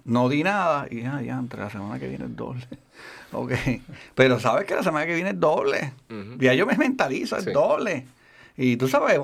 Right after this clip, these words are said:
Speaker 1: pues una cantidad más alta, pero es doble. ¿Quién te manda otra los chavos? Pero están ahí, eso es algo que tú apartas para Dios.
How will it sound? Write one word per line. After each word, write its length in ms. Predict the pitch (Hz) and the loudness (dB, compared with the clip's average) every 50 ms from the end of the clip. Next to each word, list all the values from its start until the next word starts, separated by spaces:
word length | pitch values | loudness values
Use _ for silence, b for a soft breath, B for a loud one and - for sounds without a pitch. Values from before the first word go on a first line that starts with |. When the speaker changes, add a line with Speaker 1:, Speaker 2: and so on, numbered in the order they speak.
| - 127 | -2 -2
Speaker 1:
pues 140 | - 139 123 | 0 2 2
una 100 | 135 131 | 2 2
cantidad 360 | 131 127 127 123 131 131 123 | 2 0 0 2 2 2 2
más 100 | 127 127 | 2 2
alta, 240 | 208 254 - - 247 | 0 -2 -2 -2 -2
pero 140 | - 147 151 | 0 0 0
es 100 | 151 131 | 0 0
doble. 280 | 131 139 175 226 220 160 | 0 0 2 0 0 0
¿Quién 140 | 139 127 | 0 0
te 80 | 131 143 | 0 0
manda 280 | 139 131 135 135 131 127 | 0 0 2 2 2 2
otra 180 | 120 117 120 | 2 0 -4
los 80 | 110 107 | -4 -2
chavos? 180 | - 123 120 110 | -2 -2 2 2
Pero 100 | 135 127 | 2 2
están 240 | 120 123 - 127 156 | 2 0 -2 -2 -2
ahí, 260 | 180 175 151 165 180 156 | 0 -2 0 -2 -2 -4
eso 160 | - - 165 | -4 -2 -2
es 40 | 170 | -2
algo 220 | 180 185 185 170 | 0 0 -2 -2
que 100 | 147 131 | -2 -2
tú 100 | 120 120 | -2 -2
apartas 340 | 117 - 131 143 - 170 - | -2 -2 -2 -4 -4 -6 -2
para 220 | - 170 160 135 | 0 0 0 0
Dios. 260 | 107 107 131 160 151 | 0 -2 -2 -4 -4